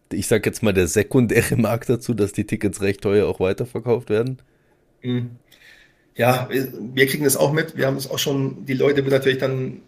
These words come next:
Speaker 2: bisschen traurig sind, weil die jetzt keine Karten erhalten haben,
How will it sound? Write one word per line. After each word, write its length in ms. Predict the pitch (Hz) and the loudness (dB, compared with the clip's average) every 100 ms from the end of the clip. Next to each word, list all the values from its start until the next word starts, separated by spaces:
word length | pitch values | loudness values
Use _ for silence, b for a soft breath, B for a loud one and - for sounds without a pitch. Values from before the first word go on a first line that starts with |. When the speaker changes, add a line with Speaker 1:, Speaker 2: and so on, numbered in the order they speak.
| - - - | -20 -20 -14
Speaker 2:
bisschen 240 | 127 135 | -8 -6
traurig 360 | - 120 147 147 | 0 2 2 2
sind, 260 | 143 139 135 | 0 0 0
weil 120 | 127 | 0
die 60 | |
jetzt 160 | 127 - | -2 -2
keine 220 | 135 135 | -2 -2
Karten 260 | - 135 131 | -2 -4 -2
erhalten 300 | 113 156 156 | 0 0 0
haben, 220 | 151 | -4